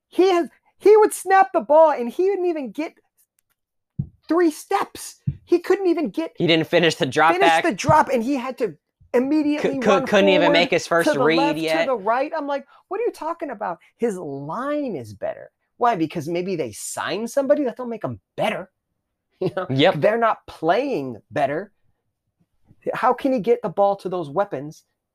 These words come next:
Speaker 1: if he has no time?
Speaker 2: Yeah.
Speaker 1: I kept s-,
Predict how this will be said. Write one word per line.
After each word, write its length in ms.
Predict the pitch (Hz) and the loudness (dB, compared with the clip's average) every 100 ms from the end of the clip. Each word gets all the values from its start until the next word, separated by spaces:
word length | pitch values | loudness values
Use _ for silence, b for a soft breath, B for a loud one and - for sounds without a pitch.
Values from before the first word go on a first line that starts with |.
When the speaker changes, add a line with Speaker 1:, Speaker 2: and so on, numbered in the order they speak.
| _ _ _ _ - | _ _ _ _ -4
Speaker 1:
if 120 | - | -4
he 140 | 208 | -6
has 280 | 160 190 160 | -6 -6 -4
no 380 | 151 170 208 190 | -4 -2 0 0
time? 300 | 202 175 - _ | -2 -6 -8 _
Speaker 2:
Yeah. 280 | 143 127 95 _ _ _ _ _ _ | 2 2 0 _ _ _ _ _ _
Speaker 1:
I 140 | 165 170 | 2 2
kept 280 | 185 - | 0 -4
s-, 100 | - | -12